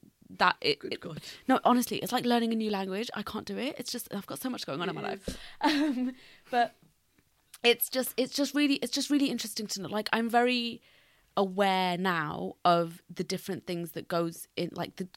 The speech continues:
Speaker 1: like, coding and programming. I'm, I'm more
Speaker 2: Mm.
Speaker 1: aware of it now than I was before. And with, in my first relationship, I,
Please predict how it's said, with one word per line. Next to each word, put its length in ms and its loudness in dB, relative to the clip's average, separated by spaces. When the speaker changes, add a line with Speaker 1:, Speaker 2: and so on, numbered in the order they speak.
Speaker 1:
like, 220 0
coding 480 2
and 140 -4
programming. 640 -2
I'm, 220 0
I'm 160 6
more 220 6
Speaker 2:
Mm. 80 6
Speaker 1:
aware 280 6
of 100 -2
it 100 0
now 200 -2
than 160 0
I 80 2
was 220 -2
before. 540 -4
And 380 0
with, 380 -2
in 100 -2
my 100 -2
first 300 -4
relationship, 560 -6
I, 400 -2